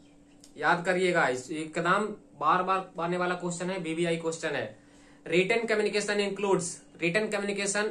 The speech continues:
include, written communication में क्या होता है? A good skill and complete, a good skill and complete in language and vocabulary। आपको भाषा का ज्ञान अच्छा होना चाहिए, पूरा होना चाहिए।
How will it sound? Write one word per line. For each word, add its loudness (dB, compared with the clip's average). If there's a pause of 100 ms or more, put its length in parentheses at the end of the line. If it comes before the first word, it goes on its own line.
include, 0
written 0
communication -4
में -8
क्या 4
होता 0
है? 0 (800)
A 6 (360)
good 2
skill 0
and 0
complete, -2 (400)
a 0
good 0
skill 0
and 0 (100)
complete 0
in 0
language -2
and -8
vocabulary। -4 (640)
आपको 2
भाषा 0
का -2
ज्ञान 0
अच्छा -4
होना -2
चाहिए, -4
पूरा -4
होना -4
चाहिए। -4